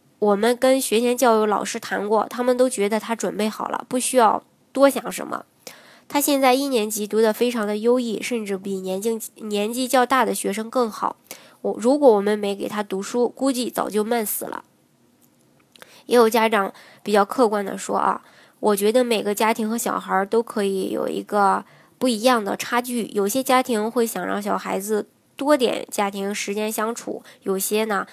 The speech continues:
想让小孩儿早点有跟老师一起学习的经验，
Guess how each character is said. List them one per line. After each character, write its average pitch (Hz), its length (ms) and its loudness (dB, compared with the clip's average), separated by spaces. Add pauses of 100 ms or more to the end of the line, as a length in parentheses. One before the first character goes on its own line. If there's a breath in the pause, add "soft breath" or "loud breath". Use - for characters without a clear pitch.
(180 loud breath)
想 185 200 -4
让 190 140 -4
小 - 180 -2
孩 190 120 -2
儿 202 80 0
早 214 240 0
点 233 300 0
有 190 140 -2
跟 226 220 0
老 214 200 0
师 262 240 -2
一 254 140 -2
起 - 200 -4
学 196 180 -2
习 208 160 -2
的 214 100 0
经 254 240 -2
验， 247 180 -2